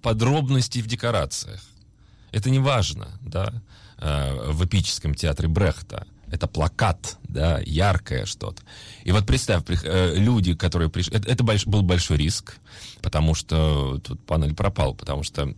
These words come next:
такая богатая публика пришла смотреть на эту трехгрошовую оперу, и им понравилось. Им очень понравился спектакль. Вот, э, четыреста раз за три года его сыграли. Э, Рейнхольд, он видел из своего театра, как очередь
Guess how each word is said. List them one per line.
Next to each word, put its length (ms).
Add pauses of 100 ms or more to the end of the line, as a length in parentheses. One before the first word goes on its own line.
(200)
такая 280
богатая 580
публика 400
пришла 260
смотреть 380
на 80
эту 140
трехгрошовую 500
оперу, 220 (320)
и 180
им 140
понравилось. 1000 (840)
Им 260
очень 420
понравился 560
спектакль. 600
Вот, 340 (140)
э, 80 (180)
четыреста 480
раз 140
за 100
три 160
года 260
его 120
сыграли. 500 (220)
Э, 200
Рейнхольд, 460 (120)
он 160
видел 480
из 120
своего 320
театра, 320
как 260
очередь 440